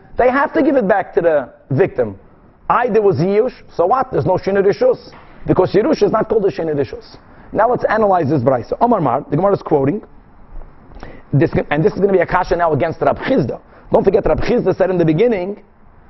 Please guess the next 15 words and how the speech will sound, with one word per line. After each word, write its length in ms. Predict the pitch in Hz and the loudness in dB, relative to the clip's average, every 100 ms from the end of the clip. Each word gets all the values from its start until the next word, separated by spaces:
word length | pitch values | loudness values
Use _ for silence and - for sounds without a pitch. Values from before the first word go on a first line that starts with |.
| - - - - | -20 -20 -20 -4
that 520 | 139 160 156 - - - - - - - - - - - | 2 2 0 -4 -16 -20 -20 -20 -20 -20 -20 -20 -20 -4
our 220 | 180 214 | 0 2
Mishnah 280 | 202 214 190 | 2 0 2
is 60 | 175 | 0
only 200 | 196 185 | 2 0
speaking 360 | - 214 202 | 0 -4 -2
about 160 | 185 175 | 0 0
a 60 | 165 | 0
case 260 | 180 165 | 0 0
of 300 | 175 165 175 - - _ _ - - - | 0 0 -2 -8 -20 _ _ -20 -20 -2
Yirush. 520 | 165 262 202 120 - | 2 2 0 -4 -6
If 100 | - | -4
there's 160 | 180 160 | 0 2
no 140 | 220 | 2
Yirush, 560 | 214 202 208 269 - | 2 2 0 0 -4